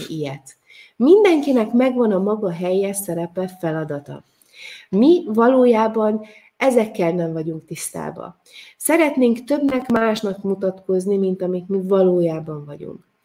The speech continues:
Nagyon-nagyon fontos lenne, hogy önmagunkkal ne álljunk harcban.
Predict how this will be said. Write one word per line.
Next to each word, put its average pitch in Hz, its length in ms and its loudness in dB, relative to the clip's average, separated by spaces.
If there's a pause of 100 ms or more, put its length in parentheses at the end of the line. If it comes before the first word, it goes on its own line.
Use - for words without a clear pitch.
(400)
Nagyon-nagyon 233 760 4
fontos 196 560 -4
lenne, 156 320 -6
hogy 175 360 -4
önmagunkkal 185 1080 2
ne 254 180 -2
álljunk 180 480 -4
harcban. - 720 -12